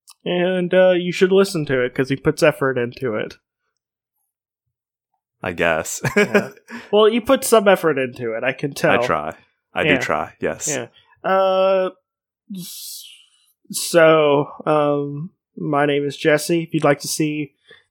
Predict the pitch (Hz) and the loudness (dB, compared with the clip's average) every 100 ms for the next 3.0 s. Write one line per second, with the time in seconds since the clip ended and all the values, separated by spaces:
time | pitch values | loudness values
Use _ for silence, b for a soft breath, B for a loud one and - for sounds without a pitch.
0 | _ 156 - 170 175 160 139 135 175 185 | _ -4 0 0 2 0 -2 -2 2 4
1 | 180 - 160 160 165 170 165 156 156 165 | 2 -2 -10 -6 -4 -2 -2 -2 -2 2
2 | 165 165 170 165 - 165 165 170 165 | 2 4 2 0 -2 0 2 2 0